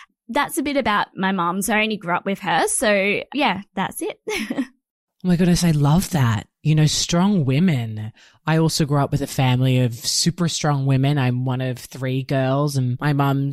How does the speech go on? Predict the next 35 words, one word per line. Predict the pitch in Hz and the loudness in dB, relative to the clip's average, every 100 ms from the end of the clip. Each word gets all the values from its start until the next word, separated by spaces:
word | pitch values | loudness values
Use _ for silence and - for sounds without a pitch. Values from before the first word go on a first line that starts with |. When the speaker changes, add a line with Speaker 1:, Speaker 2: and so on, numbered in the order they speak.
| - | 0
Speaker 2:
is | 170 170 | 2 4
also | 180 214 190 | 4 4 2
<laughs> | |
such | 147 - 233 185 - | 2 2 2 2 0
a | |
trailblazer. | 180 - 170 175 170 - 151 151 - 143 - - - | 0 -2 2 4 4 2 -2 -2 -2 -4 -6 -14 -10
You | 165 180 | -4 0
often | 196 - 180 156 | 0 0 -4 -2
wonder | 151 156 143 | -2 -2 -2
how | 147 139 | -2 -2
they | 127 | -2
do | 120 135 143 | -2 0 0
it. | 113 - - - - - - _ _ _ | -2 -6 -16 -20 -20 -20 -20 _ _ _
For | - 226 | -6 -2
you | 196 233 330 359 185 | 0 2 2 2 0
back | 156 - | -2 -4
then, | 127 139 139 131 123 120 | -4 -2 -2 -2 -6 -8
you | 139 139 | -6 -4
know, | 131 127 127 123 | -4 -6 -6 -6
as | 143 151 | -4 -4
a | 160 | -6
teen, | - - 127 127 151 | -4 -4 -2 -2 -2
even | 151 135 127 131 | -2 -4 -4 -6
growing | 123 131 120 120 117 | -6 -4 -4 -4 -4
up | 120 - - | -4 -4 -6
in | 147 151 165 143 127 | -4 -2 -2 -4 -6
W | 117 131 131 131 | -8 -4 -2 0
A | 120 120 123 127 | 0 -2 -2 -4
and, | 117 117 - - - | -6 -10 -14 -18 -6
and | 139 143 | -4 -2
kind | 139 143 | -2 -2
of | - | -2
seeing | - 156 165 220 | 0 2 2 2
your | 170 139 | 0 0
mum, | 131 123 123 120 120 | -2 -2 -4 -6 -12